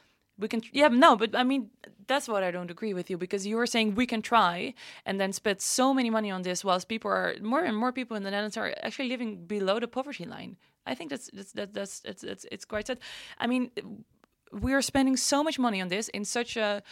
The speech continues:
head over heels way that we are, uh, investing in policies that won't do anything. So, for example, what you see now is, um, we've, uh, subsidized electric cars, and then we found out that electric cars are actually only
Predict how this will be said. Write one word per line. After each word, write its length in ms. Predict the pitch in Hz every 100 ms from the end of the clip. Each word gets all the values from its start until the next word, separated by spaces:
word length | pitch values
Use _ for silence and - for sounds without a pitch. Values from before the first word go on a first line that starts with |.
| - -
head 240 | - 240
over 160 | 240 214
heels 240 | 214 202
way 300 | 196 185 170
that 200 | 190 196
we 140 | 196 208
are, 240 | 196 185 -
uh, 160 | 185 185
investing 420 | 190 185 220 -
in 80 | 202
policies 340 | 208 185 196 202
that 100 | 190
won't 260 | 196 190
do 160 | 190 - -
anything. 540 | 220 233 - - 196 - - - - -
So, 200 | 226 214
for 100 | 233
example, 300 | 247 247 240
what 100 | -
you 80 |
see 140 | 226 240
now 240 | 220 208
is, 240 | 214 202 -
um, 380 | 190 190 196 185
we've, 340 | 214 196 208 -
uh, 340 | 196 190 196
subsidized 840 | - 240 - 196 208 202 196 - 190
electric 360 | 196 - 208
cars, 420 | - 175 - - - - - -
and 200 | 208 214
then 280 | 208 208
we 100 | 214
found 260 | 202 208 202
out 200 | 196 185
that 140 | 202
electric 360 | 208 208 - 208
cars 300 | 208 202 208
are 280 | 202 196 -
actually 380 | 202 - - 202
only 380 | 202 196 196